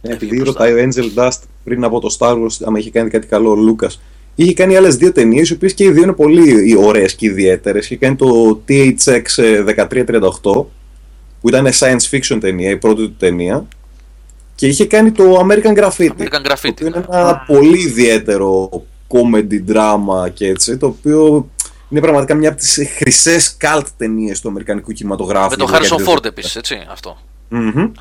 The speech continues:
Speaker 2: Και αυτό είναι και καλά μια ταινία που δείχνει τη ζωή των teenagers στα fifties, sixties, στην
Speaker 1: Ναι,
Speaker 2: Αμερική,
Speaker 1: ναι.
Speaker 2: ναι. Ε, το T H X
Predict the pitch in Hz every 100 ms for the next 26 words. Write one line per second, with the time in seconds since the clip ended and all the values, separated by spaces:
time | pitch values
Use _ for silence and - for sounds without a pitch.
0 | - - - - - - - 117 113 113
1 | 110 104 87 - - 170 185 156 147 160
2 | 156 139 151 170 147 143 156 151 147 143
3 | 143 135 131 135 139 127 113 123 110 120
4 | 135 131 123 113 - 107 101 95 82 69
5 | 69 117 110 123 123 123 - - 110 107
6 | 101 - 127 - 107 - - - - -
7 | - - - - - - 98 98 90 85
8 | 82 85 - - - - - - - -
9 | - - - - 113 120 117 117 127 -
10 | 170 180 190